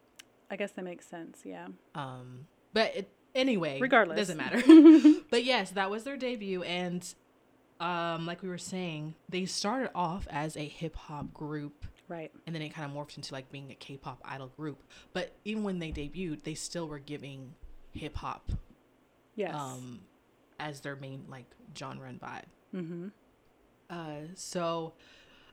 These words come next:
Speaker 2: I guess I'll just say, like, the overall theme of the album that I would, looked up, and then we'll, we can, like, talk more in depth,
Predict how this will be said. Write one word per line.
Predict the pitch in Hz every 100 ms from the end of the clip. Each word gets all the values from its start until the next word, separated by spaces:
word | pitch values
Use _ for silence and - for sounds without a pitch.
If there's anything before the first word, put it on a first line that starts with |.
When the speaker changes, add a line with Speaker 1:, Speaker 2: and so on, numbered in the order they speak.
| -
Speaker 2:
I |
guess | 185 240 - - _ _
I'll | - 190
just | 214
say, | - 175
like, | 156
the | -
overall | 156 151 147 135 131 139 - _ _ _ _ _ _ _ _ _ _ - -
theme | 180 175 185 196
of | 190
the | 180
album | 175 185 190 180
that | -
I | 147 170
would, | 180 - - - -
looked | 175 180 -
up, | 180 180 -
and | 147
then | 151 147
we'll, | 143 -
we | 147
can, | 143
like, | 139 135 -
talk | 143 143 -
more | 147 143 135
in |
depth, | 135 143